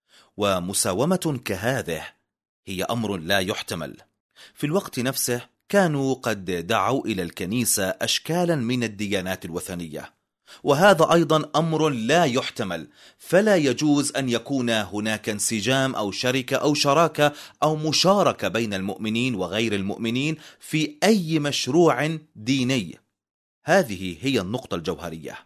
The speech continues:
فالديانة الوثنية والتعليم الباطل يفسدان الأشخاص الذين يستمعون إليهما، وهما يقودان إلى الفجور، وهما ينتشران كالغنغارين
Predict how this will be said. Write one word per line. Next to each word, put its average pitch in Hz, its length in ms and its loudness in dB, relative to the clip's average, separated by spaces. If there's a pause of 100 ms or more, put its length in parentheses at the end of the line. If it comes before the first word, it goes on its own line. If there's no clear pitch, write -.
(800)
فالديانة 107 580 -2
الوثنية 104 760 -4 (120)
والتعليم 101 520 -4
الباطل 127 520 0 (280)
يفسدان 165 640 0
الأشخاص 101 720 -4
الذين 98 500 -4
يستمعون 101 760 -2
إليهما، 95 800 -6 (760)
وهما 135 440 0
يقودان 120 640 0
إلى 107 400 -2
الفجور، 101 640 -4 (340)
وهما 131 380 2
ينتشران 160 840 2
كالغنغارين 127 1040 0